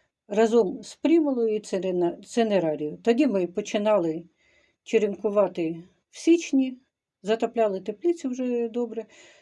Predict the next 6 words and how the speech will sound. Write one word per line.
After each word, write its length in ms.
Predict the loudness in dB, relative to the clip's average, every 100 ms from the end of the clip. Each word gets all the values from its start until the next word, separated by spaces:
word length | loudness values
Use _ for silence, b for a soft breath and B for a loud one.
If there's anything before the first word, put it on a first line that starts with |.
| b b -8
починали 480 | -4 0 0 0
черенкувати, 760 | -2 -4 -4 -6 -2 -2 -2 -4
і 360 | -8 -6 -6 -8
все 300 | -8 -8 -6
йшло 400 | -8 -10 -8 -6
добре. 400 | -6 -8 -12